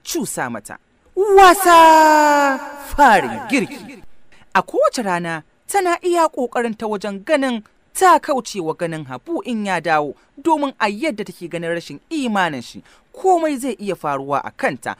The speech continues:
ko kuma ɗanta, sai dai an ce tsautsayi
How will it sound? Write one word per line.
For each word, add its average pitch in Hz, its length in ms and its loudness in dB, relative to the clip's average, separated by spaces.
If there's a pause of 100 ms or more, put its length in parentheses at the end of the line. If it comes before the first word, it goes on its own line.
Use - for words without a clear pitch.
(180)
ko 320 200 -2
kuma 233 240 -6
ɗanta, 135 380 -4 (160)
sai 330 260 -6
dai 277 240 -6
an 247 180 -4
ce 151 240 -12 (160)
tsautsayi 285 680 -4